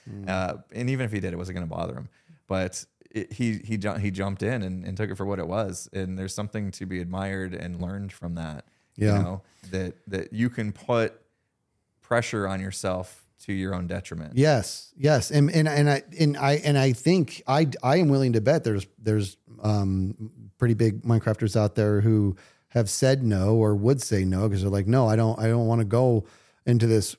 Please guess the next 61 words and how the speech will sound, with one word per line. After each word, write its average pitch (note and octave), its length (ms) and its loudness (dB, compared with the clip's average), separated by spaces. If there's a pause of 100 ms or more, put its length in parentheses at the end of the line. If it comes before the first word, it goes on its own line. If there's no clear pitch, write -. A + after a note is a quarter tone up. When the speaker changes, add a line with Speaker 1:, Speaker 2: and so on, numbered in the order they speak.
Speaker 1:
What B2 300 2
I, C#3 400 4
me B2+ 200 4
personally, B2 480 2
I D3+ 140 2
look A#2+ 220 0
at A2 140 2
as A2 200 2
a G#2+ 40 2
very A2 640 2
fun C3+ 300 2
environment A2+ 840 2 (440)
and B2+ 340 4
a A#2 100 4
really B2+ 420 2
awesome C#3 380 2
opportunity. A2 800 0 (720)
They A#2+ 120 2
probably, A#2+ 520 4
there's A2 180 0
probably D#3+ 260 0
been A2+ 260 2
Minecrafters A2+ 420 2
out B2 120 2
there A#2 100 2
who G#2 60 4
have F#2+ 140 0
said C3 280 2
no A#2+ 400 6
because A#2 260 2
they're G#2+ 80 2
like, G#2+ 140 2
"I A#2 60 4
don't C3+ 140 4
wanna C3 140 2
be A#2 280 2 (500)
the, B2+ 120 2
I B2+ 100 4
don't C3 100 4
want B2 120 2
the C3 40 0
world C3 240 4
to A#2 80 4
see C3+ 220 4
that A2 140 4
I G2+ 40 2
can't A2+ 260 0
hang A#2+ 240 6
with A2+ 120 4
these G#2+ 160 0
people. A#2+ 320 0
This E2+ 120 -4
Speaker 2:
Well, D3 100 0
Speaker 1:
is C#3+ 60 -2
Speaker 2:
there's - 20 -2
Speaker 1:
a - 20 0
Speaker 2:
been C#3 80 4
Speaker 1:
very A2+ 80 4
Speaker 2:
a G#2+ 40 0
few - 100 -2
Speaker 1:
different A#2 180 -2